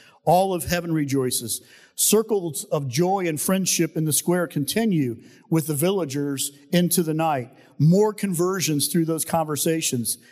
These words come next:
The bus, as we get on the bus, the bus is totally quiet as we head home. You could hear a pin drop. Total awe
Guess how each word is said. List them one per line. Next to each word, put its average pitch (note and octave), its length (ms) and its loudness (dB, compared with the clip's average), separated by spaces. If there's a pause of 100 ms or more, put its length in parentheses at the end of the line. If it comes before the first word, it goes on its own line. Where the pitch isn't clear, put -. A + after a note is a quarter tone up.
(300)
The D3 100 4
bus, G3 800 0
as C3+ 160 -2
we C#3 100 -2
get E3 160 0
on F#3 120 -2
the F3 80 0
bus, C3+ 320 -2
the C3+ 100 -4
bus D3 340 -2
is C#3 100 -6
totally F3 360 -4
quiet A#2+ 400 -4 (1080)
as A#2+ 180 0
we B2 100 -2
head B2 200 -4
home. A2+ 360 -10 (560)
You C#3+ 120 0
could D3 80 -2
hear C3 140 0
a A#2 40 -6
pin D3 260 -4
drop. A#2 280 -6 (1120)
Total D#3+ 360 2
awe B2 420 -4